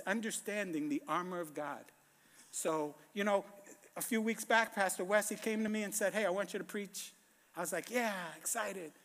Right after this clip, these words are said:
And as always, he always tells me the text and the, and the, and the, and the, and the topic, right? And he said, "I want you to preach on the armor of God." And I was like, "Oh no, not the armor." I said, "Anything but the helmet. Don't give me the helmet, please. Don't give me the helmet.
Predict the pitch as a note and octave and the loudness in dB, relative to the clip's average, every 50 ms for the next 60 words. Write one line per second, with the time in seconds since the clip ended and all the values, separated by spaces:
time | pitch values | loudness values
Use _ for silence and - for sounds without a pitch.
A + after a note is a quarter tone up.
0 | - - - F3+ F3+ F3+ F#3 F3+ E3 A#3 A#3+ A#3 A3 F3+ - G#3+ A3 A3+ A3 - | -20 -14 -8 -6 -2 0 0 2 4 4 4 4 4 2 2 2 2 2 0 0
1 | - A#3+ A#3 G#3+ G3+ A#3 A3+ A3+ A3 - - - - - - E3 D#3+ - - A3+ | 0 0 0 0 2 0 0 0 -2 -4 -12 -20 -20 -8 -4 -4 -2 0 4 4
2 | A#3+ A3+ A3+ - - - - - - - - - - F#3 F3+ F#3 F3+ F3 F3 F3 | 4 4 4 2 -2 -2 -4 -6 -16 -20 -12 -4 -2 0 0 2 2 0 0 0
3 | - D#3+ F3 F3 D#3+ E3 F#3+ - - E3+ F3 F3 F3 F3 - - D#3+ E3 E3+ E3 | -2 -2 -2 -2 -2 -4 -8 -6 -2 -2 -2 0 -2 -4 -6 -4 -4 -2 0 0
4 | E3 D#3+ D#3+ E3 E3+ - - - D#3+ E3 D#3 C#3+ - D3+ - - G#3+ F#3 E3 - | 2 2 2 0 -2 -4 -8 -6 -6 -6 -6 -6 -6 -4 0 2 2 2 2 0
5 | C3 A#2+ - - E3+ F3+ G#3 A#3 - - - - - - - - - - - F3 | -4 -8 -2 2 4 6 6 4 2 -4 -16 -20 -20 -20 -20 -20 -16 -10 -4 0
6 | E3+ - G#3+ F#3+ F#3+ A3 A3+ A3 - A#3+ A3+ G#3+ - - A3+ A3+ A3 - F#3+ F#3 | 2 4 4 6 6 4 2 2 0 0 -2 -2 0 0 -2 -2 -2 -2 -2 -2
7 | F3+ F3 D#3 D#3+ - E3+ F#3 G#3+ A3 A3 G3+ F3 D#3+ F#3 F3 D#3+ D3 C3 B2 - | -2 -2 -4 -4 -2 -2 -2 0 0 0 -2 -2 0 0 0 0 0 -2 -6 -12
8 | - - - - - - - D#3+ F3 F3 E3+ D3+ D3+ E3+ D#3 C#3 - - - F3 | -16 -20 -20 -20 -20 -14 -6 -2 -2 -2 -2 -2 -2 -2 -2 -4 -4 -6 -6 -4
9 | G3 F#3 E3+ D#3 D3 D#3 E3 F3 F#3 F#3 E3 D#3 C#3+ C#3+ E3 F3 F3 E3+ - C#3 | -2 -2 -2 -2 -2 -2 -2 -2 -2 -2 -2 -2 -2 -2 -4 -4 -4 -6 -8 -10
10 | C3+ - C#3+ D#3 D#3+ C#3 C3+ - - _ - - - - - - - - G3 - | -10 -8 -8 -8 -8 -10 -12 -16 -20 _ -20 -20 -20 -20 -20 -6 -2 0 2 2
11 | - - A3+ B3 D4 D4 - D4 C#4 A3+ A3+ - - C#3 - - A3 F3+ D#3+ C#3 | 2 4 6 8 8 8 8 6 6 6 4 2 2 0 0 2 2 2 0 0
12 | - - B3 C4 B3+ D#4 D#4 D#4 D#4 D4 C4+ A3+ C4+ C4+ C4 C4+ - - C#4+ D4 | 0 2 2 2 4 4 4 4 6 6 6 6 6 6 6 4 4 2 0 2
13 | C4 A3+ C#4 B3+ A#3+ C#4+ C4 C4+ C4+ B3+ A3+ B3+ D4+ D#4+ D4+ D4 D4 | 0 0 -2 -2 -2 2 4 4 6 6 6 6 8 8 6 6 4